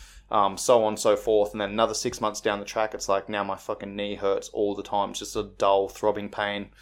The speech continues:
Um, and this continues on as we get older. Now, the reason I bring that up is because, you know, when we learn to move for the first time,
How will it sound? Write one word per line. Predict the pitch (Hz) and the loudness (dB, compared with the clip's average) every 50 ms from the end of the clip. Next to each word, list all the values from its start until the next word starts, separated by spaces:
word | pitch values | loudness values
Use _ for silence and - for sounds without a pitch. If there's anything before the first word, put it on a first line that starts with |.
| - - - - _ _ _ - | -20 -20 -20 -20 _ _ _ 0
Um, | 113 107 104 110 113 | 2 2 2 2 0
and | 123 123 | -2 2
this | 123 139 135 - | 2 2 2 0
continues | - 123 117 117 - 120 117 113 113 110 101 107 | -4 -6 -6 -4 -4 -4 -4 -2 -2 -2 -2 0
on | 104 107 107 107 107 - | 0 0 0 0 0 0
as | 110 107 107 107 107 | 2 2 2 0 -2
we | 110 110 | -4 -2
get | 107 110 104 - | 0 0 0 2
older. | 107 104 104 107 104 104 101 101 | 2 2 2 2 2 2 2 2
Now, | 104 104 104 | 0 -2 -4
the | 104 107 | -4 -4
reason | 104 120 127 131 135 131 123 131 127 123 117 110 - | -2 -2 -2 0 0 -2 -2 -4 -4 -4 -4 -6 -6
I | - 110 | -4 -6
bring | 110 - 110 107 104 101 | -4 -4 -4 -6 -4 -2
that | 98 113 139 139 | -2 0 2 4
up | 113 101 101 110 - - | 4 4 4 4 0 -4
is | - 104 101 - | -8 -8 -8 -8
because, | - 113 101 - - - 139 139 131 117 110 107 107 - - _ _ - - _ _ _ - | -8 -12 -14 -8 -2 0 2 2 4 2 2 0 -4 -8 -12 _ _ -20 -20 _ _ _ -8
you | 107 | -4
know, | 104 104 104 | -2 -2 -2
when | 104 110 117 120 127 123 | 0 0 0 0 0 0
we | 120 120 120 113 113 110 110 107 101 - - | 2 2 2 2 0 -4 -4 -6 -8 -10 -12
learn | - 107 104 107 107 110 110 110 110 113 113 110 110 110 107 - _ _ _ _ _ _ _ _ _ _ _ _ _ - | -14 -14 -6 0 2 2 2 2 2 0 -2 -2 -6 -8 -10 -14 _ _ _ _ _ _ _ _ _ _ _ _ _ -10
to | - 120 | -8 -6
move | 110 101 101 110 120 123 120 107 101 104 107 107 - - _ _ _ | -4 -2 0 0 2 2 2 2 0 0 -2 -6 -8 -14 _ _ _
for | - - 107 | -10 -8 -6
the | 101 98 | -6 -4
first | - - 113 104 104 - - | 0 4 4 4 4 4 0
time, | - 120 120 120 110 98 98 98 104 | -2 -2 0 2 2 0 0 -2 -6